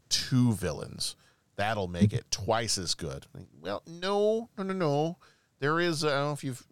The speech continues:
heard, there's this thing called the law of diminishing returns. And maybe sometimes the more villains you add, or sometimes the more characters you add, you, you don't get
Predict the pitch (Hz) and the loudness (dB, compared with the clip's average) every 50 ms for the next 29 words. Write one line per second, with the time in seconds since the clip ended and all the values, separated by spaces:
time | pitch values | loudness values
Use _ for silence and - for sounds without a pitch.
0 | - - 123 165 190 160 131 123 127 120 110 113 107 - - 135 131 127 113 127 | -14 -4 -2 0 2 2 2 2 0 0 0 0 -2 -2 0 0 -2 0 0 0
1 | 123 120 117 107 107 120 131 131 117 120 117 131 127 123 117 120 113 107 95 - | 0 0 0 0 2 2 2 2 0 0 0 0 0 2 0 0 0 0 0 0
2 | 110 123 139 160 - - - - - - - - - - - 113 107 110 120 127 | 0 0 -2 -2 -6 -10 -10 -12 -20 -20 -20 -20 -14 -6 -4 -2 0 0 0 2
3 | 131 123 - 139 135 123 135 139 131 - - 104 95 98 117 127 110 107 123 123 | 2 2 2 0 0 2 0 0 0 0 0 0 0 2 0 0 0 0 0 2
4 | 135 131 127 117 117 117 - - 95 95 110 131 147 170 - - - 110 104 104 | 2 2 2 2 0 0 0 0 -2 -2 -2 -2 -4 -6 -10 -4 -2 -2 0 0
5 | - 117 117 110 113 107 104 98 - 104 101 107 110 107 - - 113 110 117 110 | 0 -2 0 0 0 0 0 -2 -2 -2 0 2 0 0 0 0 0 0 0 0
6 | - 113 107 101 107 104 98 - 95 95 120 139 147 - - - - - - - | 0 -2 -2 0 0 -2 0 0 0 2 0 0 -2 -6 -10 -20 -20 -20 -20 -20
7 | _ _ _ - 92 98 101 92 _ _ - 98 95 85 78 104 101 110 127 - | _ _ _ -8 -6 -6 -6 -6 _ _ -12 -10 -10 -6 -2 2 2 4 2 2
8 | - _ 139 - - 113 104 110 - | -2 _ -18 -2 2 2 2 2 0